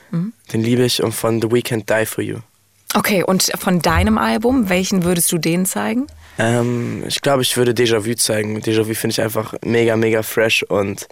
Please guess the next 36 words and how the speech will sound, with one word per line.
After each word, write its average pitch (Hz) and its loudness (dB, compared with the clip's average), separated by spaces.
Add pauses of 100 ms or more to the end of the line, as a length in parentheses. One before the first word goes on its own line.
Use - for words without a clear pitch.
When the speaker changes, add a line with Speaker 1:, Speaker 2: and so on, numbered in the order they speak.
(560)
Speaker 2:
ich - -6
glaub, 120 2
mit 113 0
dem 123 4
Song 117 0
können 120 0
sich 110 0
so 117 0
die 110 0
meisten 110 0
irgendwie 110 -4
identifizieren 113 -2
und 110 0
haben 107 0
einfach 107 -2
am 107 -2
meisten 110 -2
Spaß 117 2
damit. 110 -2 (400)
Aber 107 2
wenn 117 2
die 113 -4
sowas 117 2
anderes 131 0
haben 123 0
würden, 120 2
dann 110 2
würde 110 2
ich, - -4
glaub 110 0
ich, 104 0
Vergessen, 117 0
wie 113 0
du 107 0
heißt 107 -2
zeigen. 107 -6